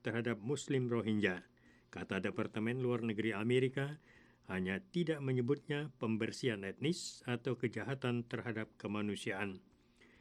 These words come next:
Kekerasan belum lama ini di negara bagian Rakhine, Myanmar Utara, bersifat ekstrim, skala besar, luas, dan tampaknya dilakukan untuk menteror dan mengusir penduduk Rohingya.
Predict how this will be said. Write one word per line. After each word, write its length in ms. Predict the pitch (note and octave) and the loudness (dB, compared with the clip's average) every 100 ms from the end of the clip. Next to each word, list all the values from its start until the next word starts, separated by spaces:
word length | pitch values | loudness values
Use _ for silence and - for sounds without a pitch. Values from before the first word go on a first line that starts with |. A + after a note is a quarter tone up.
| - | -20
Kekerasan 720 | - F2+ - A2 G#2+ B2+ A2+ G#2+ | -4 -4 -2 -2 0 0 0 6
belum 240 | A#2 A#2 | 6 6
lama 320 | A#2+ A#2+ A2+ | 4 4 2
ini 320 | B2 C3+ C#3+ | 2 2 2
di 80 | B2 | 0
negara 320 | B2 A#2+ B2 | 2 2 2
bagian 320 | A#2 A2+ A#2 G#2+ | 2 2 0 0
Rakhine, 640 | B2+ B2+ C3+ D3+ E3 F#3 - | -2 -2 -2 -4 -4 -10 -6
Myanmar 400 | A2+ A2+ G#2+ G#2 | -2 0 0 -2
Utara, 480 | F2+ F2+ A#2 A#2 D3 - - - - | -6 -2 -2 -2 -4 -10 -20 -20 -6
bersifat 560 | F3 - F3 D#3 D3+ - _ - | -4 -2 -2 0 -2 -4 _ -4
ekstrim, 560 | C#3 - - D#3 F3+ F#3+ - - | -4 -2 2 4 2 0 -8 -20
skala 400 | - C3 - C3 | -8 -6 -2 0
besar, 560 | A2+ G#2+ - D3 D#3+ D#3+ - - | 0 -2 -2 -2 -2 -8 -18 -10
luas, 560 | E2+ A#2+ D#3 - - - | 0 0 0 -4 -10 -6
dan 240 | A#2+ G#2+ | -2 -2
tampaknya 560 | A2 A2 A2+ B2+ B2 C3 | 2 0 0 -2 0 2
dilakukan 640 | B2+ A#2+ A#2 C#3 D3 C#3+ | 4 2 -2 -4 -4 -2
untuk 240 | C3 - A#2 | -2 -2 -2
menteror 720 | A#2+ A#2+ A2+ C3 C#3+ - - - - | -2 -2 -2 0 -2 -4 -10 -16 -10
dan 160 | G#2+ G#2 | -2 0
mengusir 560 | G2 G#2+ D3+ - C3+ B2+ | 0 0 -2 2 2 2
penduduk 480 | - A#2+ A#2+ A#2 | 0 4 4 4
Rohingya. 560 | A#2 G#2+ A2+ G#2 G#2 | 2 4 4 4 2